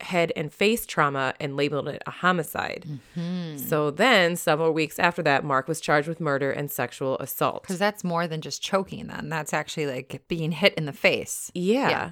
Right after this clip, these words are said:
Speaker 1: If you're, if you have head trauma bad enough that you die from it,
Speaker 2: Yeah.
Speaker 1: that's not just rough sex.
Speaker 2: No.
Speaker 1: Not at all. So he pled not guilty and was released on bail.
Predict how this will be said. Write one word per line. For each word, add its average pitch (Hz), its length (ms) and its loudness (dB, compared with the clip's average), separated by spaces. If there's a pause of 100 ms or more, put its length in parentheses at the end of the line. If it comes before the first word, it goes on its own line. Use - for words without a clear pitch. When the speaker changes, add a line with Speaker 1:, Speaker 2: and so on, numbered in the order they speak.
(140)
Speaker 1:
If 180 180 -4
you're, 214 280 -2 (200)
if 190 300 -4
you 220 60 0
have 190 100 -6
head 196 280 -6
trauma 151 560 -2 (340)
bad 156 220 -2
enough 156 260 -4
that - 120 -4
you 147 280 -8
die 156 300 2
from 143 260 -4
it, 131 260 -2 (160)
Speaker 2:
Yeah. - 140 -10 (100)
Speaker 1:
that's 185 280 -6
not 175 220 0
just 160 220 -6
rough 143 240 0
sex. - 280 -2
Speaker 2:
No. 143 160 -2 (680)
Speaker 1:
Not 151 200 -2
at 139 120 -4
all. - 340 -6
So - 200 2
he 196 120 2
pled 202 220 4
not 196 180 2
guilty 156 380 4
and 151 100 0
was 147 160 -4
released 147 320 0
on 139 140 -2
bail. 143 440 -4